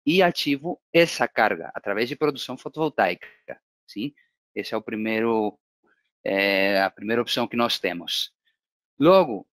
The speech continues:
temos através do excedente fotovoltaico. Como posso saber o meu excedente fotovoltaico que está sendo,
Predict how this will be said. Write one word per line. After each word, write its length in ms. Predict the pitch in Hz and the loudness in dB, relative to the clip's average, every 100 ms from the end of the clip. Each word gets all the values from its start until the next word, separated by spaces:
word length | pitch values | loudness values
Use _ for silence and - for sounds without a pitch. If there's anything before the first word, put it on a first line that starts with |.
| _ | _
temos 520 | 160 165 175 - - - | 4 4 0 -6 -8 -6
através 500 | 123 127 123 135 135 | 0 2 4 2 0
do 220 | 156 285 _ _ | -8 -10 _ _
excedente 540 | 156 156 156 131 120 - | 2 4 2 0 -2 -2
fotovoltaico. 760 | 151 160 160 190 180 - - _ _ _ _ _ _ | -2 -2 0 2 2 0 -14 _ _ _ _ _ _
Como 320 | - 175 160 | 2 4 4
posso 320 | 131 143 - - | 2 2 2 0
saber 320 | 131 123 120 | 2 2 0
o 60 | |
meu 200 | 120 127 | 0 0
excedente 440 | 123 - 117 113 - | 0 -2 -2 -4 -6
fotovoltaico 640 | 117 - 110 - 117 113 | -8 -6 -6 0 0 0
que 80 | - | -6
está 160 | - | -4
sendo, 320 | 104 117 104 | -4 -4 -6